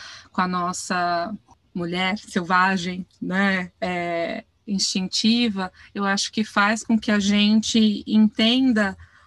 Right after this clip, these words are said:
por que que contaram pra gente que o nosso sangue é sujo, é nojento,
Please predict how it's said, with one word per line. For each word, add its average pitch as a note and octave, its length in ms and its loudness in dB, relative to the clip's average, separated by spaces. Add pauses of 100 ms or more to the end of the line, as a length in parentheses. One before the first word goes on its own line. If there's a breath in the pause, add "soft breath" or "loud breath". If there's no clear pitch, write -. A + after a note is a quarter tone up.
por A#3+ 240 0
que C4 420 -4
que - 140 -6
contaram G#3+ 640 0
pra G#3 200 -4
gente G3 460 -4
que - 80 -10
o F3+ 40 -6
nosso F3+ 280 -8
sangue F#3 360 -4
é E3+ 60 -6
sujo, G#3 640 -2
é F3+ 100 -6
nojento, F#3 960 -4